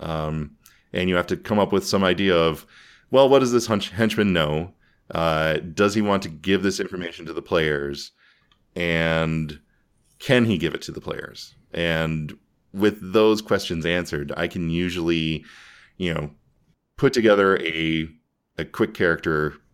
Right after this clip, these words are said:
who can interact with the players in an interesting way. Um, have you ever run into, like, a situation where you've got to do that sort of thing?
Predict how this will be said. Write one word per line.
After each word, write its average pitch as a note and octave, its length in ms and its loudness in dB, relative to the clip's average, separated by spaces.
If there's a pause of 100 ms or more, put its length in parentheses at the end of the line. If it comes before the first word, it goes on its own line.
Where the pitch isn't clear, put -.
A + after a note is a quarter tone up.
(100)
who G2 120 -4
can E2+ 160 -4
interact F#2+ 460 0
with E2+ 100 -6
the F2 60 -8
players D2+ 720 -2
in E2 120 -4
an D#2 120 -6
interesting D2+ 580 -8
way. C2 380 -10 (500)
Um, D2 580 -8
have G#2 120 2
you A#2 60 8
ever A2 120 4
run G#2+ 160 4
into, F#2+ 300 4
like, E2+ 260 0
a D2+ 240 -2
situation E2 480 -2
where E2 80 -2
you've D#2+ 100 -4
got E2 120 0
to D2+ 60 -4
do D#2+ 160 -4
that D#2 180 -2
sort D#2+ 140 -6
of D2+ 60 -10
thing? D#2+ 200 -8